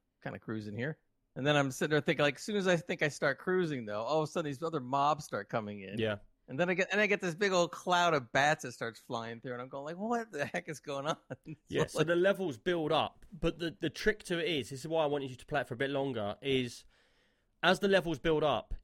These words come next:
Speaker 2: you do combinations of weapons. So all
Speaker 1: Okay,
Speaker 2: the
Speaker 1: that's
Speaker 2: weapons
Speaker 1: what I,
Speaker 2: start
Speaker 1: that's
Speaker 2: at
Speaker 1: what,
Speaker 2: level
Speaker 1: that's what I was
Speaker 2: one,
Speaker 1: doing.
Speaker 2: where they're very basic, but as they get
Speaker 1: Yeah.
Speaker 2: to level nine, they really ramp up in size, but then you actually get combinations where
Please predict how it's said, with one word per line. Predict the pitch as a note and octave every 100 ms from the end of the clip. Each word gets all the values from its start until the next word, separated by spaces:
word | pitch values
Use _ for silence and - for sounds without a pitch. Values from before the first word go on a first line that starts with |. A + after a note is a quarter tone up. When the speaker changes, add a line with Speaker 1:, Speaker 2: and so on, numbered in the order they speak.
| _
Speaker 2:
you | D3 D3
do | E3
combinations | - - D#3 D#3 C#3+ C3+ B2+ C3 A#2
of | A2
weapons. | C3+ C3+ A2 G2 F#2+ - _ _
So | - D#3 C#3+
all |
Speaker 1:
Okay, | F#3
Speaker 2:
the | F#3
Speaker 1:
that's | E3+ -
Speaker 2:
weapons |
Speaker 1:
what | D3+
I, | C#3+
Speaker 2:
start | D#3
Speaker 1:
that's | C#3
Speaker 2:
at |
Speaker 1:
what, | C3
Speaker 2:
level | C3+ B2
Speaker 1:
that's | C#3
what | C#3
I |
was | B2+
Speaker 2:
one, | A#2+
Speaker 1:
doing. | G#2+ G#2+ _ _
Speaker 2:
where | -
they're | A#2
very | C3 A#2+
basic, | G#2+ C#3+ C3 A2 G2+ - - _ _
but | C3
as | D3+ D#3+
they | E3+
get | D3+
Speaker 1:
Yeah. | G#2+
Speaker 2:
to | D3
level | C3+ C3+
nine, | D3+ D3+ A#2
they | A2+
really | A#2 D3+ C#3
ramp | B2 B2 A#2
up | C3 -
in | A2
size, | - A#2 A#2 C#3+
but | - C#3 C3+
then | E3 F3
you | D#3 D3+
actually | C3+ - C3+
get | C#3
combinations | - C3+ B2+ C3+ C#3+ - A2+ G#2+
where | A#2+ A2